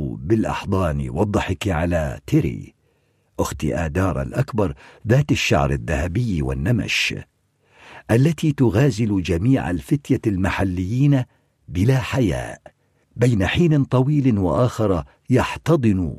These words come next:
أبوهم آدارا أيضا، ولكن في وقت الشتاء الطويل فحسب،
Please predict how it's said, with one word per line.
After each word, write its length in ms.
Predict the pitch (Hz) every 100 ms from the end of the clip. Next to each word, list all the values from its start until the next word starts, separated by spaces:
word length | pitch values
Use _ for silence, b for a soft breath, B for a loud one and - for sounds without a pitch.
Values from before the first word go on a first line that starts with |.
| -
أبوهم 640 | 98 131 107 82 85 76
آدارا 680 | 113 107 80 131 123 76 -
أيضا، 560 | 139 147 123 76 64 - B B B B
ولكن 460 | - 80 71 - 71
في 160 | -
وقت 260 | 73 - -
الشتاء 440 | - - - 95
الطويل 500 | 71 - 76 87 104
فحسب، 640 | 113 107 - 147 - 69 60